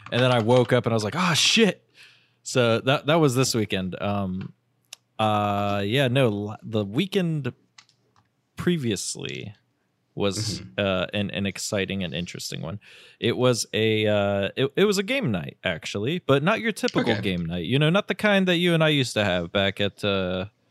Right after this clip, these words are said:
Speaker 1: you know, back, back in California, back in the
Speaker 2: Back
Speaker 1: days.
Speaker 2: with, with Emmy cakes?
Speaker 1: Yeah, with, with Mister Emerson. Um,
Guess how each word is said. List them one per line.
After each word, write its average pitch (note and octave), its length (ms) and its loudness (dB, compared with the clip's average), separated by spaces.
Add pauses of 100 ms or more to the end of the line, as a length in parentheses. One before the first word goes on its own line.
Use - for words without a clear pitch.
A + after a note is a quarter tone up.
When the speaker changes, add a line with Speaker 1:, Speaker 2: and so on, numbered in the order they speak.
(160)
Speaker 1:
you G#2+ 80 -2
know, F#2 100 0
back, G2+ 280 0
back G2+ 200 0
in - 60 -10
California, G#2 580 -2
back F2+ 220 -2
in F#2 40 -6
the E2 60 -4
Speaker 2:
Back - 80 2
Speaker 1:
days. F2 540 -4
Speaker 2:
with, A2 240 -2
with G#2+ 140 -2
Emmy A#2 220 2
cakes? B2+ 380 -4
Speaker 1:
Yeah, A#2+ 200 4
with, G2 180 -2 (100)
with A2 220 -4
Mister A2+ 420 -2
Emerson. G2 640 -2 (340)
Um, G2 380 -2